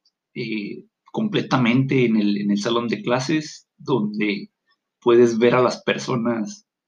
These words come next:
cara a cara, frente a frente, donde puedes, eh, ver sus gestos, donde puedes, eh,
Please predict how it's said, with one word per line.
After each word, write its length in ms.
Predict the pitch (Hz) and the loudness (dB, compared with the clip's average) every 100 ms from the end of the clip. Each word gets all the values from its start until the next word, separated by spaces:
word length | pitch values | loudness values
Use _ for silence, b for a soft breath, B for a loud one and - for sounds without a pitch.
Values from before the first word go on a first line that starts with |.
| _ _ | _ _
cara 180 | 117 127 | -6 -6
a 40 | |
cara, 320 | 127 107 139 139 | -4 -2 0 0
frente 280 | 139 127 - | 0 0 -2
a 20 | |
frente, 420 | - 123 123 147 | -4 -4 -4 -4
donde 260 | 135 113 104 | -4 -4 -4
puedes, 580 | - 113 120 - - _ _ _ _ _ | -6 -4 -4 -4 -10 _ _ _ _ _
eh, 400 | - 101 101 - _ _ _ _ _ _ _ _ _ | -6 -4 -4 -8 _ _ _ _ _ _ _ _ _
ver 240 | - 131 - | -4 -2 0
sus 200 | 131 - | -2 -2
gestos, 540 | 104 - - 143 139 | -6 -6 -4 -4 -2
donde 240 | 120 107 | -2 -2
puedes, 520 | 107 120 113 113 - - | -2 -2 -2 -2 -6 -6
eh, 540 | 110 101 - 107 - | -4 -4 -6 -8 -12